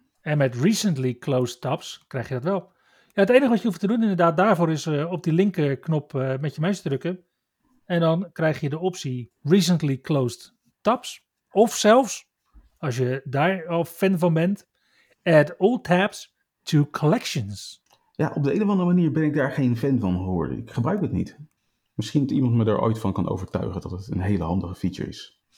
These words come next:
Speaker 1: Ja, ik weet niet. Ik, ik denk dat het eraan ligt hoe je, hoe je browst. Kijk, als jij dagelijks dezelfde websites opent.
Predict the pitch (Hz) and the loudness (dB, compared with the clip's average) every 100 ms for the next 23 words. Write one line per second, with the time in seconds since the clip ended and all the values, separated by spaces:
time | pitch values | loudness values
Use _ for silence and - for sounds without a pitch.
0 | - _ - 294 247 269 294 233 180 _ | -20 _ -2 0 4 2 2 -4 -10 _
1 | - 180 196 254 226 185 190 185 220 - | -12 -2 0 2 0 2 2 2 0 -2
2 | 165 175 147 135 135 131 _ - 160 175 | -2 2 2 2 -2 -6 _ -8 -2 2
3 | 143 131 117 180 208 139 - - 185 185 | 2 0 -2 0 0 -2 -6 -6 -2 -2
4 | 160 175 170 131 165 202 - 160 160 151 | 2 4 4 2 2 4 2 2 2 0
5 | - - _ _ _ _ _ _ - 139 | -4 -12 _ _ _ _ _ _ -4 2
6 | 160 175 147 185 - 135 175 123 147 226 | 6 6 4 2 2 -2 0 -2 0 -2